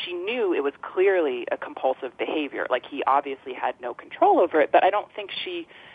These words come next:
really knew how to explain it to a little girl. And, um, she also was very careful never to say anything negative about my dad. You know, she really didn't want to poison my relationship with him. And I think,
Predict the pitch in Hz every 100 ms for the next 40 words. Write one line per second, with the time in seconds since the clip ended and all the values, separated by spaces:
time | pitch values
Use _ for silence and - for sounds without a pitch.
0 | - _ 165 160 165 151 151 151 147 147
1 | 151 147 135 123 - - 135 127 123 -
2 | 139 127 123 120 120 - 113 117 80 -
3 | - 139 127 127 127 123 123 120 _ _
4 | - - - 180 165 165 - 165 147 -
5 | 127 120 - 139 127 127 135 120 120 123
6 | 123 143 135 120 131 - 147 160 196 180
7 | - 92 104 - 110 107 95 50 - 143
8 | 120 - 143 131 127 123 123 117 - -
9 | - _ 147 143 131 127 120 - 135 -
10 | - 131 127 127 120 117 113 113 - -
11 | - - 110 - - 120 262 311 - 311